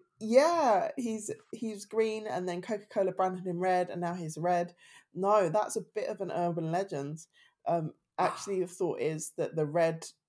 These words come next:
Speaker 1: goes back to Amanita muscaria, and now reading this with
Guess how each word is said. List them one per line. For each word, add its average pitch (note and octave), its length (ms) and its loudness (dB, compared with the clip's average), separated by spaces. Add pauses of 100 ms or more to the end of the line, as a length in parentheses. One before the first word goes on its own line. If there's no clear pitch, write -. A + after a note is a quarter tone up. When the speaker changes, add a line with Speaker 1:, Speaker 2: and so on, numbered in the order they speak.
(340)
Speaker 1:
goes D#3 300 0
back - 320 -2
to - 180 -8
Amanita D3 500 -6
muscaria, C#3+ 720 -2 (260)
and D#3 160 -2
now D3+ 340 0 (180)
reading D#3+ 460 -4
this D#3 500 -4
with D3+ 160 -4